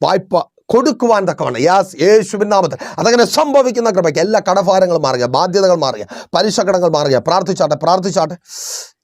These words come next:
ജപ്തി നോട്ടീസുകൾ മാറിപ്പോകുക, നഷ്ടപ്പെട്ടു പോകുവാൻ കർത്താവ് അനുവദിക്കത്തില്ല. പ്രാർത്ഥിക്ക്, അതങ്ങനെ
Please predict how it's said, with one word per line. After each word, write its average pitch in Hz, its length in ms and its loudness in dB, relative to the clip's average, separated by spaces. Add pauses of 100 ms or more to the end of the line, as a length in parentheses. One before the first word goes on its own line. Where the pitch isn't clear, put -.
(100)
ജപ്തി 190 340 0
നോട്ടീസുകൾ 185 460 0
മാറിപ്പോകുക, 131 500 0
നഷ്ടപ്പെട്ടു 175 440 -2
പോകുവാൻ 175 320 2
കർത്താവ് 160 300 -2
അനുവദിക്കത്തില്ല. 135 560 -2
പ്രാർത്ഥിക്ക്, 170 400 0 (600)
അതങ്ങനെ 233 260 0